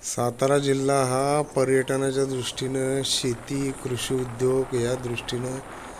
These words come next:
आणि हवामान, पाण्या-, पाण्याची उपलब्धता, रस्ते, हायवे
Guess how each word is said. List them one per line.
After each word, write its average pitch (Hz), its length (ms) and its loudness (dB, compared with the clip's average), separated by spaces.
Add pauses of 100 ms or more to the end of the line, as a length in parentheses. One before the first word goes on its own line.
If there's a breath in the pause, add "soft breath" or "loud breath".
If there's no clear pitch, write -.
(580 loud breath)
आणि 135 920 0 (640)
हवामान, 131 580 2
पाण्या-, 127 720 2
पाण्याची 131 640 2
उपलब्धता, 120 920 -2 (800 loud breath)
रस्ते, 127 760 4 (1200)
हायवे 123 680 6